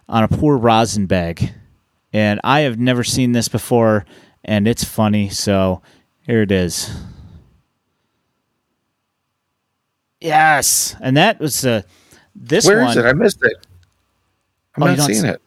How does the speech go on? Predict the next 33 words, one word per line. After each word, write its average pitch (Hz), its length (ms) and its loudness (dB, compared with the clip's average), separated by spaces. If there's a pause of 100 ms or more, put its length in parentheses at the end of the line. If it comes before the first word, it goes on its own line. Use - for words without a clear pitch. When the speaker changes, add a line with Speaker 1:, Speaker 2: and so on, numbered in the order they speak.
(100)
Speaker 1:
you 120 100 -4
don't 127 120 -2
see 170 160 -2
it? 214 160 -4 (840)
Oh, 170 380 4
Speaker 2:
No. 110 60 -4
Speaker 1:
that's 123 160 -2
'cause 147 180 -2
I'm 143 100 -2
an 151 80 -2
idiot. 151 440 0 (160)
Here, 113 180 -2
there 123 120 -4
you 110 60 -4
go. 107 240 -8 (680)
No, 123 240 -4
that's 127 160 -4
not 180 60 4
Speaker 2:
There 180 280 4
Speaker 1:
it. 131 40 0
Speaker 2:
it 127 200 2
is. - 200 -10 (320)
Speaker 1:
All 104 80 -6
right. 92 260 -6
No, 113 300 -2
you 117 160 -4
don't. 95 260 -6
Why - 160 -8
is, - 300 -8 (220)
what? 269 360 -12 (800)
Speaker 2:
Ooh. 349 580 0 (2250)
Speaker 1:
You 180 80 -12
know, 196 280 -6